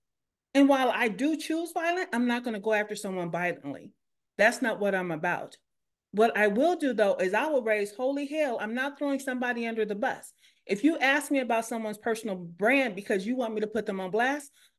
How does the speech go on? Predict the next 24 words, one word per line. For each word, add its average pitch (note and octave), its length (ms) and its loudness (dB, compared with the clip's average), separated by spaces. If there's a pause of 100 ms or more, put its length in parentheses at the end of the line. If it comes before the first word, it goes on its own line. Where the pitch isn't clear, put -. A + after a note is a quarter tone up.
I'm F4+ 160 -2
not F#4 160 0
gonna A3 160 0
do F3+ 200 0
that. A3+ 280 -2
That's D#4+ 220 4
disrespectful. C4+ 720 -4
That's A3+ 240 2
disparaging, B3 640 0
and G3+ 120 -2
that's A#3 240 -2
not G#3+ 200 -2
what G3+ 120 -2
I'm F#3 160 -4
about. F3+ 380 -4 (460)
Sweetie, C#4+ 260 2
when C4 140 0
I G#3+ 80 2
say C4 280 2
I A3+ 120 0
nurture, A#3 440 -2
I A#3+ 140 2
can D4 160 0
say C4+ 460 0